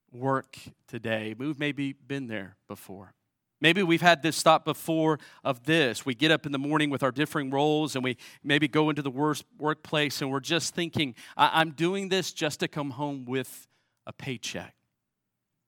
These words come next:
That's true, right? We get to bring funds home because of what w-, our work is. But, but is that all that our job is for? And I think God would say, "No,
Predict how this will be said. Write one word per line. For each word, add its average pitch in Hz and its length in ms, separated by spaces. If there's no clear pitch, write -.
That's 110 200
true, 117 540
right? 131 420
We 113 60
get - 160
to 110 140
bring 117 300
funds 123 420
home 139 300
because 120 260
of 113 140
what 127 100
w-, - 240
our 117 160
work 120 340
is. 135 300
But, 127 220
but 156 80
is 156 120
that 202 280
all 175 460
that 156 180
our 135 180
job 135 600
is 107 160
for? 110 520
And 127 80
I 143 60
think 143 180
God 135 300
would 120 180
say, 117 240
"No, 123 440